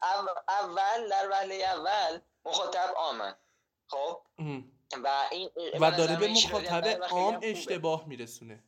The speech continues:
Speaker 2: داره اطلاعات اشتباه و
Speaker 1: نه،
Speaker 2: فکر
Speaker 1: خب، اطلاعات
Speaker 2: اشتباه
Speaker 1: اشتباه
Speaker 2: می‌رسونه.
Speaker 1: نیست به نظر من. چرا؟ چون خیلی قشنگ در اوج سادگی داره داستانی رو روایت می‌کنه که می‌رسه به ریشه‌های
Speaker 2: اوج سادگی؟
Speaker 1: فرهنگی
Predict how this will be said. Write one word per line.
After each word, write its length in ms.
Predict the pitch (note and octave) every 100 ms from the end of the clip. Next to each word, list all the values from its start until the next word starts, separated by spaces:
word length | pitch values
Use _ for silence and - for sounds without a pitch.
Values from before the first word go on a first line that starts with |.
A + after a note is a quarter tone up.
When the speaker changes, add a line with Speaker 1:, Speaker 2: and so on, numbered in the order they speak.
| _
Speaker 2:
داره 320 | C3 B2+ D#3+ -
اطلاعات 640 | F3 - D#3+ C#3 C#3 C#3 -
اشتباه 800 | F3+ - D#3+ D3+ C#3+ E3 F#3+ -
و 100 | -
Speaker 1:
نه، 200 | G3 - -
Speaker 2:
فکر 340 | - E3 F3
Speaker 1:
خب، 80 | F#3+
اطلاعات 60 | D3
Speaker 2:
اشتباه 520 | - A3+ G#3 G3+ G#3+
Speaker 1:
اشتباه 260 | G#3+ A3
Speaker 2:
می‌رسونه. 60 | G#3+
Speaker 1:
نیست 200 | G#3 G3+
به 80 | G3
نظر 380 | D#3 B2+ B2 A#2
من. 160 | A2+
چرا؟ 380 | A#2 F#3+ F3+ C#3+ - -
چون 140 | G3
خیلی 320 | F#3+ G#3 G3+ G#3+ -
قشنگ 580 | G#3+ G#3 - F#3 F3 - _ _
در 180 | E3+ E3+ - - -
اوج 420 | E3 E3+ - G#3
سادگی 1080 | G#3+ - G#3+ G#3+ F#3+ F#3 D3+ G3 F#3 D#3 - - D#3
داره 220 | D#3 D#3+
داستانی 480 | F3+ F#3+ - F3+ G#3+
رو 100 | G3
روایت 360 | D3 C#3 C3
می‌کنه 320 | C#3 C3+ C3+ C3+
که 100 | F3
می‌رسه 420 | F3 F#3+ G#3+ G#3+
به 160 | G#3+
ریشه‌های 800 | G3 G#3 G3 G3+ F3 D#3 E3 E3
Speaker 2:
اوج 260 | D3+ E3 G#3+
سادگی؟ 400 | A3 G#3+ G#3 F3+
Speaker 1:
فرهنگی 760 | F#3+ F3 F3 F3+ E3 D3+ E3